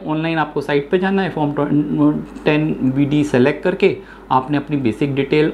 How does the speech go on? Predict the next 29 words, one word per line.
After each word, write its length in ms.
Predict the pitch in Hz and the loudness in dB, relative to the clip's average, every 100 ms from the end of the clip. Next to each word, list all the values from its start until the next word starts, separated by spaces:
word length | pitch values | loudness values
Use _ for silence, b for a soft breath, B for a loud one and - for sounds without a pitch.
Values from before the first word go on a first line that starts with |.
| 135 | 0
और 220 | 139 131 | 0 2
डोने-, 520 | 117 123 117 - - | 0 2 0 -4 -4
डोनेशन 680 | 131 127 123 - 127 123 131 | 2 4 4 4 2 2 0
की 100 | 131 | 2
डिटेल 340 | 120 120 127 123 | 2 4 2 2
देनी 260 | 117 147 | 0 -2
है 60 | 185 | -2
और 60 | |
verification 560 | 143 120 107 107 110 123 | 0 -2 -2 -6 -4 -4
करके 240 | 120 98 | -4 -6
सबमिट 320 | 92 117 101 - | -4 -4 -4 -8
करना 140 | - | -12
है। 360 | - - B B B B B B B - - | -14 -14 B B B B B B B -4 0
तो 60 | 220 - | 0 0
content 540 | 180 160 156 214 208 - | 2 2 4 4 4 2
क्या-क्या 300 | 160 - 147 | 0 0 -2
है 180 | 151 170 | -4 -4
form 300 | 156 160 160 | -4 -4 -4
ten 340 | 139 131 123 | -4 -2 -4
बी 120 | 120 | -4
डी 220 | 104 104 | -6 -6
में? 180 | 98 95 - - - - 160 | -8 -8 -12 -14 -16 0 2
Basically 460 | 170 190 185 190 | 4 4 4 2
content 420 | 190 147 156 180 | 2 0 0 0
एक 200 | 180 - | 0 0
प्री 180 | 175 185 | 2 2
एक्नॉलेजमेंट 640 | 165 147 127 143 160 160 160 | 2 0 0 0 -2 -4 -6
number 260 | 156 143 | -6 -8
है, 120 | 143 | -10